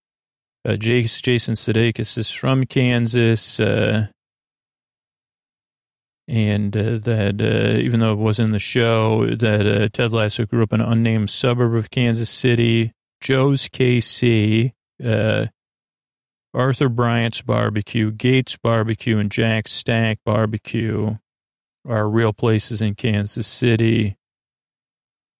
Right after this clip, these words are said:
And then others are grounded in reality, like K C Signs, Bass Baseball, uh, and, uh,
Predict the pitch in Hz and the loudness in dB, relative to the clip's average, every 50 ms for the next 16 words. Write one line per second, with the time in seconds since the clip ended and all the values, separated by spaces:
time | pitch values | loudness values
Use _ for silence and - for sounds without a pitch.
0 | _ _ _ _ - 120 113 110 107 104 101 104 107 110 104 104 117 120 113 117 | _ _ _ _ -2 0 2 2 2 2 0 2 2 2 2 2 0 0 0 0
1 | 123 110 - 123 107 101 98 - 107 110 113 113 120 120 120 117 110 110 110 110 | 0 0 2 0 0 0 -2 -2 0 0 2 2 2 2 2 2 2 2 2 2
2 | 110 110 110 107 110 110 107 107 107 110 107 104 104 107 - - - 127 120 117 | 2 2 2 2 2 2 2 4 4 4 4 2 0 -2 -4 -4 -2 0 0 0
3 | 113 - - - 127 120 113 107 - - - - 120 113 110 113 113 110 107 107 | 0 -2 -4 -2 -2 0 0 -2 -4 -4 -4 -2 0 2 2 2 2 2 0 0
4 | 110 110 - - - 113 110 110 110 110 107 - - - 120 117 117 110 - - | -2 -2 -4 -2 -2 0 0 2 0 0 -2 -4 -4 -2 2 2 2 2 0 -4
5 | - - 113 104 107 104 107 104 101 104 107 113 101 - - _ _ _ _ _ | -4 -4 -2 0 0 0 0 0 0 0 0 -2 -2 -6 -10 _ _ _ _ _
6 | _ _ _ _ - 131 110 107 104 101 104 104 107 110 107 110 104 101 - _ | _ _ _ _ -6 -2 0 0 2 2 0 0 0 0 -2 -2 -2 -4 -6 _
7 | _ _ _ _ _ _ _ _ _ _ _ _ _ _ _ _ _ _ _ _ | _ _ _ _ _ _ _ _ _ _ _ _ _ _ _ _ _ _ _ _
8 | _ _ _ _ _ _ _ _ _ _ _ _ _ _ _ _ _ _ - 131 | _ _ _ _ _ _ _ _ _ _ _ _ _ _ _ _ _ _ -4 -2
9 | 110 110 104 101 101 101 101 107 107 104 107 101 107 107 107 107 107 104 110 | 0 0 0 0 -2 -2 -2 -4 -4 -4 -4 -2 -2 -2 0 -2 -2 -2 -4